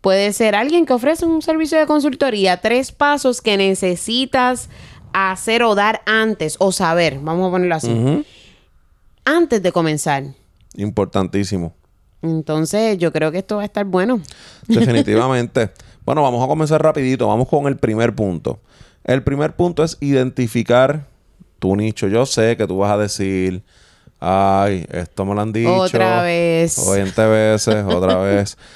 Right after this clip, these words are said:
Speaker 2: Pero mira, es bien importante y necesito que esto, si puedes, si no estás manejando, lo anotes, saques un pedacito de papel en las notas del celular y hagas este ejercicio conmigo y con Sarinet.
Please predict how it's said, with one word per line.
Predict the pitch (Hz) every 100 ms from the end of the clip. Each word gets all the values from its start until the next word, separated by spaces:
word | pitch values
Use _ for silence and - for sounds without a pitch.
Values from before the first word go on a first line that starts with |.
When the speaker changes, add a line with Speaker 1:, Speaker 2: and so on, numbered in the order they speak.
| - -
Speaker 2:
Pero | 131
mira, | 135 139
es | 120
bien | 147 151
importante | 147 143 127 127 120 113 - - 107 104 - 87 - -
y |
necesito | 107 104 95 107 127
que | 127 131 127 123 123 117 - - - -
esto, | 110 113 127
si | - 113
puedes, | - 101 117 110 92
si | -
no | 87
estás | 87 110
manejando, | 120 123 117 107 110 120 135 _ - - _ _
lo | - 92
anotes, | 92 107 135 135 135
saques | 98 92
un | 104 110
pedacito | 107 101 92 101
de | 95
papel | 85 85 127 135 120
en | 98
las | 95 92
notas | 92 104 104
del | 98
celular | - 87 98 127 131 127 135 - - - - _ _ -
y | 95
hagas | 101 113 117 -
este | 107 110 120
ejercicio | 110 98 - 117 117 123
conmigo | 113 95 92 117 135 139 -
y | 107
con | 101 95
Sarinet. | 92 92 90 90